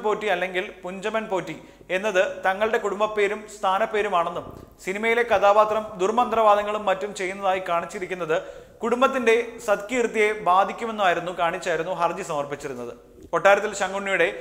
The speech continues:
ഐതിഹ്യമാലയിൽ പുഞ്ചമൺ ഇല്ലക്കാരെക്കുറിച്ച് പറയുന്നുണ്ടെന്നും തങ്ങൾ പരമ്പരാഗതമായി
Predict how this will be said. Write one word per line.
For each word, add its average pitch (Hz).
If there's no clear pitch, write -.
ഐതിഹ്യമാലയിൽ 220
പുഞ്ചമൺ 240
ഇല്ലക്കാരെക്കുറിച്ച് 196
പറയുന്നുണ്ടെന്നും 165
തങ്ങൾ 220
പരമ്പരാഗതമായി 214